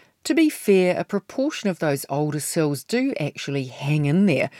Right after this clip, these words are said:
if you'd like, between lactations. But because they get to have a decent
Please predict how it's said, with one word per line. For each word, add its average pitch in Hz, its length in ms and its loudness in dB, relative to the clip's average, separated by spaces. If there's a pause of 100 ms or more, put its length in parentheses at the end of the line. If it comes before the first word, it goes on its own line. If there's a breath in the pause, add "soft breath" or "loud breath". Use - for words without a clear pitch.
(160 loud breath)
if - 180 -2
you'd 147 120 2
like, 135 260 -2
between 147 360 0
lactations. 139 720 -4 (360 loud breath)
But - 160 -2
because 214 440 -4
they 208 140 -2
get - 220 -2
to 156 80 -4
have 143 240 -4
a 131 40 -2
decent 143 680 -4